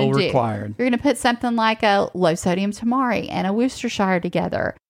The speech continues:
Speaker 2: with a little smoked paprika and put that on there. You can even do something like a balsamic. I would not put that because it's sweet until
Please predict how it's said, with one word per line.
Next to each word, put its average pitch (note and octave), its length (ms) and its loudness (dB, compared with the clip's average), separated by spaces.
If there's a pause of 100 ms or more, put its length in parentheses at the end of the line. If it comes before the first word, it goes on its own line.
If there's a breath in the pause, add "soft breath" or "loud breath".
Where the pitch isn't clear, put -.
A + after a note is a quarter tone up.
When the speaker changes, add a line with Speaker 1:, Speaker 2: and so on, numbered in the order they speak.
Speaker 2:
with D#3+ 120 -4
a F3+ 40 -4
little F#3 180 2
smoked A3 340 -2
paprika A#3+ 800 0 (180)
and G3 140 -6
put G#3+ 200 0
that A#3+ 200 2
on A3 140 0
there. F#3 100 0
You G3+ 160 -2
can B3+ 140 0
even B3 200 2
do A#3 160 0 (120)
something A3 360 0
like G#3+ 200 0
a G#3+ 60 -4
balsamic. G3+ 680 0
I G#3+ 100 4
would C#4+ 140 2
not C#4 220 0
put G#3 180 -6 (100)
that F#3+ 300 0
because F#3+ 240 -4
it's - 160 0
sweet F#3+ 580 -4
until F#3 520 0